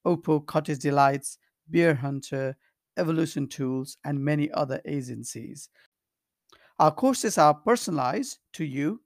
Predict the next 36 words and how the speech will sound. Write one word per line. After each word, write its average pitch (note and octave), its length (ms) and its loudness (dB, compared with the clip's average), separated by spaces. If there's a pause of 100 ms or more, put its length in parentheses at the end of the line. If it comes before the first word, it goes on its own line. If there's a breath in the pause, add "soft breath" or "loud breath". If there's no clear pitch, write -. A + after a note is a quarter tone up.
and C#3+ 160 -4
your C3 120 -4
business, C3 580 -8 (320 soft breath)
and D#3 200 -2
we'll E3 260 2
only A#3+ 200 0
have E3+ 180 2
a D#3+ 60 -2
small G#3+ 400 -2
group E3+ 320 -6
of C#3 100 -10
attendees, D3+ 540 -6
so C#3+ 280 -4 (280 soft breath)
everyone F3+ 560 0 (160)
has C#3 320 0
an C#3+ 80 -4
opportunity C#3 580 -6
to C3 140 -6
ask B2 260 -8
questions. - 680 -14 (440 soft breath)
This - 160 0
training A3 340 2
course D3 340 -2
will D3 160 0
help D3+ 240 2
you D3 80 0
understand C3 520 -6 (220 soft breath)
how D#3 220 2
to - 120 -6 (120)
organically G3 600 4
rank D3+ 300 -2
your C#3 120 -6
products, - 560 -10 (1000)
understand E3 600 2
advertising, D#3 720 -4 (420)
and D#3 360 2